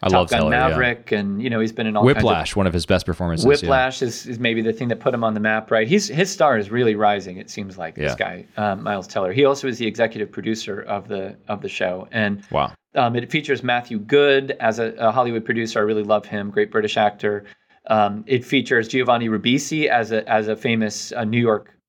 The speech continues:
Speaker 2: gangster. Um, it, it's one of these shows that, it, it's not perfect by any means, but it is one of those shows that it's really, if you're a film person, it's just one of these really delicious bites because it's like, you know, I, I love to, like, kinda get behind the scenes and imagine, like,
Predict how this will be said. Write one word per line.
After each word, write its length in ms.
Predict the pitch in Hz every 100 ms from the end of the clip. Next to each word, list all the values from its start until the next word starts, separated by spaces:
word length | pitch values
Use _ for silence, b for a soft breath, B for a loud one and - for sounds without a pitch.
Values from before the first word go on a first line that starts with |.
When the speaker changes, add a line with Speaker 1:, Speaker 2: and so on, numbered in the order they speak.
| -
Speaker 2:
gangster. 720 | 123 127 127 - 131 127 131 b b b _ _
Um, 380 | 135 120 113 110 -
it, 200 | 175 196
it's 180 | 185 180
one 140 | 214 269
of 60 |
these 260 | 220 190 165
shows 480 | - 151 135 117 117
that, 320 | 123 117 -
it, 160 | 160
it's 140 | 185 240
not 180 | 247 -
perfect 400 | 151 120 107 -
by 140 | 120
any 200 | 120 117
means, 300 | 104 95 92
but 240 | 113 131 131
it 80 | 156
is 100 | 156
one 160 | 196
of 60 | 220
those 180 | 185 147
shows 240 | 147 139
that 180 | 123 117
it's 200 | 127 -
really, 640 | 120 131 143 135 123 113 B B _
if 140 | - 170
you're 120 | 185
a 60 |
film 380 | 185 - 139 120
person, 340 | 113 107 - 104
it's 140 | 107
just 240 | - 113
one 120 | - 131
of 60 |
these 160 | 120 110
really 240 | 123 123
delicious 840 | 107 110 107 113 113 120 101 - - b _
bites 480 | 147 127 107 - -
because 400 | 120 120 127 117 -
it's 180 | 135 -
like, 260 | 127 120 B B _ _
you 100 | 139
know, 120 | 135
I, 200 | 127 143 143
I 60 |
love 340 | 143 160 185 165
to, 160 | -
like, 180 | 135 113
kinda 200 | - 135
get 240 | 110 139 -
behind 360 | 123 127 123
the 60 | 113
scenes 400 | - 127 113 107
and 80 | 110
imagine, 400 | 110 113 113 110
like, 220 | 104